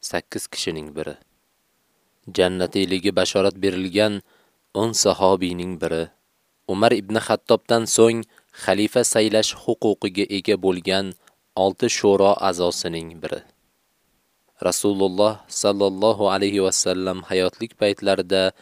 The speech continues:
Madinada fatvo bera oladigan bir necha nafar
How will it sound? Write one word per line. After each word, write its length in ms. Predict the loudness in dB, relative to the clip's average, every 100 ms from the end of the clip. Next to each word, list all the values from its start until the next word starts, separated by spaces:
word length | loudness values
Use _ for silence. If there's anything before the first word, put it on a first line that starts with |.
| _ _ _
Madinada 580 | -6 -4 -2 -2 -2 -2
fatvo 440 | -2 -4 -2 0 0
bera 200 | 2 0 0
oladigan 640 | -2 -4 -4 -4 -4 -6 -14 _ _ _
bir 220 | -8 -6 -4
necha 340 | -6 -4 -4
nafar 320 | -4 -4 -6